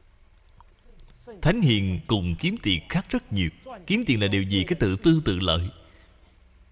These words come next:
Cho nên nuôi dạy một đứa con như vậy, không có cách nào để trở thành một người thiện cả. Cái phương hướng để nuôi dạy như vậy là thiên lệch,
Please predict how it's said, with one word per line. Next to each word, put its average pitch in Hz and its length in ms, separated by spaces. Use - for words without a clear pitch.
Cho 170 80
nên 160 180
nuôi 151 140
dạy 104 200
một 95 220
đứa 165 200
con 131 260
như 127 120
vậy, 82 220
không 147 260
có 196 100
cách - 200
nào 90 280
để 90 160
trở 135 120
thành 98 180
một 87 180
người 95 160
thiện 85 320
cả. 85 280
Cái 196 100
phương 175 240
hướng 180 220
để 156 100
nuôi 151 180
dạy 104 140
như 113 180
vậy 90 260
là 95 280
thiên 151 260
lệch, 92 160